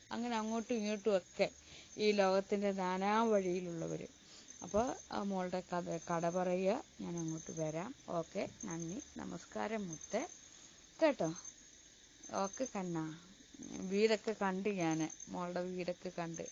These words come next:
ഞാനും കുറേ നാൾ അങ്ങനെയുള്ള വീട്ടിൽ കിടന്നിട്ടുള്ളതാ, കതകൊന്നും ഇല്ലാതെ. ഞാൻ ഓർക്കുന്നു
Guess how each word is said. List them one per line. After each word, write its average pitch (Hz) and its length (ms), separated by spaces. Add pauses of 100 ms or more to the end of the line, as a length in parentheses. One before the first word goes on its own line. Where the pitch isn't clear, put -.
(140)
ഞാനും 196 300
കുറേ 185 280
നാൾ 180 260
അങ്ങനെയുള്ള 175 480
വീട്ടിൽ 175 400 (100)
കിടന്നിട്ടുള്ളതാ, 170 800 (800)
കതകൊന്നും 180 600
ഇല്ലാതെ. 160 600 (180)
ഞാൻ 208 360
ഓർക്കുന്നു 226 560